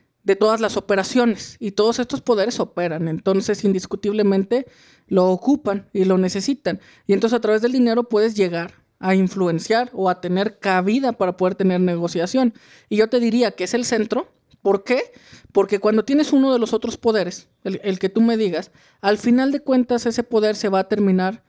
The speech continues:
por traducir en algún momento en dinero. En, en algún punto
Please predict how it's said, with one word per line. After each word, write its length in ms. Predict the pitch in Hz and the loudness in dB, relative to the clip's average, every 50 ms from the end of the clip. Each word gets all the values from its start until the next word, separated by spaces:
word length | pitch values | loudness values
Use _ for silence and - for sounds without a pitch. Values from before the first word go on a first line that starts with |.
| _ _ _ _ _ | _ _ _ _ _
por 180 | 190 190 190 | 0 0 2
traducir 440 | 190 202 190 185 185 170 170 220 202 | 0 0 0 0 0 0 0 0 0
en 160 | 208 220 214 | 2 2 2
algún 300 | 196 185 185 190 190 202 | 0 0 0 0 2 2
momento 580 | 208 202 202 196 196 190 185 185 - 185 214 - _ _ - - - _ _ - | 2 2 2 2 2 2 0 0 -2 -4 -6 -6 _ _ -20 -20 -20 _ _ 0
en 120 | 190 180 | 0 2
dinero. 320 | 180 185 180 190 220 226 - - - _ _ _ _ _ _ _ _ _ _ _ _ _ _ _ _ _ _ _ _ _ _ _ _ _ | 2 2 2 0 0 0 -4 -10 -20 _ _ _ _ _ _ _ _ _ _ _ _ _ _ _ _ _ _ _ _ _ _ _ _ _
En, 160 | 214 196 196 196 | 0 2 2 2
en 240 | - 226 202 196 | 2 0 2 2
algún 260 | 196 190 190 233 262 240 | 2 2 2 2 2 2
punto 400 | - 302 320 311 302 - 180 | 4 2 2 2 0 -2 -6